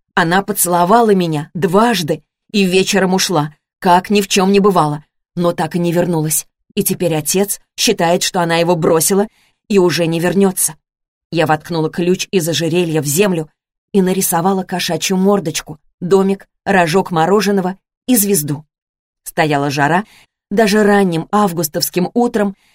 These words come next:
солнце жгло немилосердно — и я стала размышлять, что всё это значит. Неужели она никогда не вернётся? Мы больше не будем свидетелями перемен настроения, не будем бояться, не понимая, какую свою сторону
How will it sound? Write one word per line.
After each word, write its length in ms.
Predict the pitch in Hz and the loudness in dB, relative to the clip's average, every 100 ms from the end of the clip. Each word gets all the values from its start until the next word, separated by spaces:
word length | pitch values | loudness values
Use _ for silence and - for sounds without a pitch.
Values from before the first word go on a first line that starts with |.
| _ | _
солнце 580 | - 226 247 247 240 226 | 2 4 4 2 0 0
жгло 340 | 160 175 190 | 0 0 2
немилосердно — 1000 | 185 196 208 190 185 - 170 151 135 156 _ _ _ - | 2 2 4 2 0 0 0 0 -4 -8 _ _ _ -4
и 60 | |
я 180 | 208 202 | 0 0
стала 300 | - 170 151 | 2 0 2
размышлять, 640 | 151 147 147 147 156 202 - _ | 2 0 -2 -2 -2 -4 -10 _
что 260 | - - 175 | -10 -2 -2
всё 200 | - 165 | 0 -2
это 180 | 165 185 | -2 0
значит. 440 | 196 202 196 - _ _ _ _ _ - | 2 0 -2 -10 _ _ _ _ _ -4
Неужели 560 | 220 196 180 180 180 | 2 4 4 2 2
она 220 | 156 151 175 | 2 2 2
никогда 680 | 196 214 208 185 160 175 | 4 4 2 0 2 2
не 120 | 190 190 | 4 4
вернётся? 600 | 202 202 175 - - - _ _ _ | 4 2 0 -4 -6 -8 _ _ _
Мы 160 | 190 190 | -2 0
больше 380 | 165 190 - 185 | 2 0 0 0
не 120 | 185 | 0
будем 320 | 170 202 175 | 2 2 2
свидетелями 720 | 170 180 165 202 202 180 165 - _ - | -2 -2 0 2 2 0 -4 -8 _ 0
перемен 440 | 208 190 180 175 | 2 4 2 2
настроения, 760 | 190 - 180 160 156 160 190 - _ - | -2 -2 -2 0 0 0 -4 -6 _ -2
не 140 | 226 | 0
будем 320 | 202 202 208 | 2 2 2
бояться, 600 | 196 190 170 160 - 208 - _ - | 2 0 -2 -4 -4 -6 -8 _ -2
не 140 | 202 | 0
понимая, 400 | 196 180 180 175 | 0 0 0 0
какую 420 | 208 202 233 196 | -2 -4 -2 -2
свою 320 | 160 165 165 | -2 -2 -2
сторону 540 | 170 - 220 220 170 | -2 0 2 2 -2